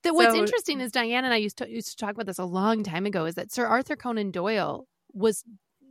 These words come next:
Speaker 1: furious that people knew him for Sherlock Holmes. They wanted people, he wanted people to know him for his study on fairies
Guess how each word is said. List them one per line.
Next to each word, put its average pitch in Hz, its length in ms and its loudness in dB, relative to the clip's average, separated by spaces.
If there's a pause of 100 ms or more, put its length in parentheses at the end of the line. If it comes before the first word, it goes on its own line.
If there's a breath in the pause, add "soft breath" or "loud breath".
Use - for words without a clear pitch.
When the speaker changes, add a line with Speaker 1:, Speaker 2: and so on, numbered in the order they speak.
(220)
Speaker 1:
furious 269 720 0
that 208 160 -2
people 226 300 0
knew 226 240 -2
him 190 180 -4
for 170 140 -8
Sherlock 160 400 -4
Holmes. 277 400 -2 (320 loud breath)
They 285 140 2
wanted 254 580 0
people, 233 320 -6
he 302 180 2
wanted 285 400 2
people 247 220 -4
to 240 80 -4
know 247 180 -4
him 269 160 -6
for 233 140 -6
his 240 160 -6
study 247 260 0
on 240 140 -2
fairies 254 580 -2